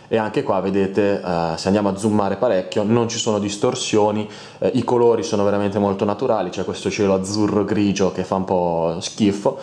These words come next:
però devo dire che le foto vengono scattate molto bene. Questa è una foto con zoom massimo e anche qua, nonostante ci sia molto zoom, la foto viene con una risoluzione, eh, molto bella e senza pixeloni e così via. Questa è una macro fatta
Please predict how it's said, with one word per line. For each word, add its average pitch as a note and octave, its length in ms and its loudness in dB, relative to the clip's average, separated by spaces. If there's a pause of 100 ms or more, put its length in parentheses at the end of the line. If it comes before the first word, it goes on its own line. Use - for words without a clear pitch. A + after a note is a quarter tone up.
(340)
però A#2 460 4
devo G#2+ 220 2
dire G#2 180 4
che A2+ 80 0
le A2 80 2
foto G2+ 280 -2
vengono F#2 280 2
scattate F#2 400 -2
molto G2 220 2
bene. E3+ 340 2
Questa A#2 240 0
è - 20 2
una G2+ 100 0
foto G2+ 260 -2
con G2 200 0
zoom G2 360 2
massimo A2 560 0
e G#2+ 80 -2
anche G2+ 240 -4
qua, G2+ 280 2 (280)
nonostante A#2 580 0
ci G#2+ 100 -6
sia G#2+ 380 0
molto A#2 380 0
zoom, G#2+ 460 2 (120)
la G2+ 140 0
foto A2+ 320 0
viene G2+ 280 0
con G2+ 120 -2
una G#2 140 2
risoluzione, G2+ 760 0 (260)
eh, F2 440 0
molto A2 260 2
bella G2+ 320 0
e A#2 220 0
senza G#2 360 -2
pixeloni G2+ 960 0
e - 120 -8
così A#2 200 0
via. G3+ 200 4
Questa - 280 -2
è G2+ 60 0
una G#2+ 80 0
macro G#2+ 340 0
fatta F2+ 480 -2